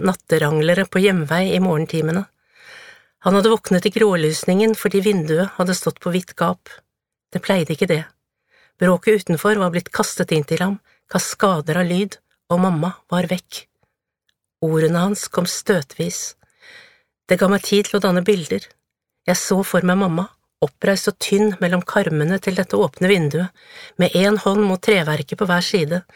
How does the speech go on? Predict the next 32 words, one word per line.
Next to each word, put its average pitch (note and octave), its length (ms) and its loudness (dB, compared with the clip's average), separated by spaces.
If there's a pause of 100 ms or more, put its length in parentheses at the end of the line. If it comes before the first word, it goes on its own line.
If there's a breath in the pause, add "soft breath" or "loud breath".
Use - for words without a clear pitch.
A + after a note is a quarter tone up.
(260 loud breath)
den E3+ 120 2
ene F#3 300 2
hånden F3+ 320 -2
høyere D#3+ 320 -2
enn E3+ 160 -4
den G3+ 80 0
andre, F3+ 320 -2 (320 soft breath)
og - 100 -4
hodet G3 380 -2
litt F#3 220 -6
vridd, G3 280 -4 (320 soft breath)
som F#3 240 0
om F#3 80 0
føttene G3 460 -2
pekte F#3 340 0
mot F#3 160 -2
verden D#3+ 320 0
utenfor, F#3 540 -4 (340 loud breath)
mens F3 160 0
hun G#3 140 2
samtidig F#3 580 0
vendte F#3+ 240 -2
kroppen F3+ 400 -4
og F3+ 80 0
betraktet - 520 -6
Lennart, E3+ 500 -4 (260 soft breath)
bassisten - 600 -4
som F#3+ 320 -2
ennå F3 320 0
lå F3 80 2
og F3+ 80 -4
sov F3+ 340 -2